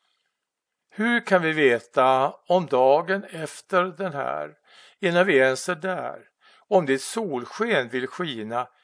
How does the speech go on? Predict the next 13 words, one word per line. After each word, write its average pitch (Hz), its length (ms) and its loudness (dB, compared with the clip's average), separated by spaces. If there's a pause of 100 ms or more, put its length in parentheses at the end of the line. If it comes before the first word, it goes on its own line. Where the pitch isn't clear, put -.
(220)
ditt 165 240 -4
regn 147 400 2
falla 127 720 -4 (220)
eller 151 200 0
en 180 80 0
storm 110 680 -6
yra? 123 480 -12 (1900)
Vem 160 340 4
kan 135 340 2
veta 131 440 2
när 127 100 0
knoppar 135 560 -2
vidgas? 127 920 -6